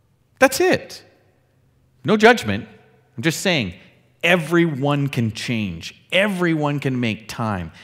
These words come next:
Anyone can do anything they want to do. Just like when you do a hobby. You like doing it. But sometimes Scripture says something like this,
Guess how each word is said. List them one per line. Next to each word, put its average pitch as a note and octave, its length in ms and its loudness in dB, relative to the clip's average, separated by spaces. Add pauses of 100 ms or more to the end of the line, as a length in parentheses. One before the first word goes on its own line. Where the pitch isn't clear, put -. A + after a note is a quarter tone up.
(400)
Anyone G#3+ 840 2
can D#3 180 -2
do C3+ 220 -6 (120)
anything A3 600 2
they D3+ 180 2
want F3 680 2 (560)
to G3 240 2
do. D3 420 6 (1000)
Just - 400 2
like - 400 -2 (320)
when E3+ 120 2
you A3+ 80 4
do D#3 200 2
a F3 60 6
hobby. E3+ 540 4 (1300)
You G2+ 100 0
like C#3 440 4
doing A#2+ 340 -2
it. D2+ 140 -16 (920)
But D#3+ 140 0
sometimes C4 580 4
Scripture - 760 -2 (200)
says - 360 -2
something G3 540 0
like C3+ 340 2
this, A#3 400 2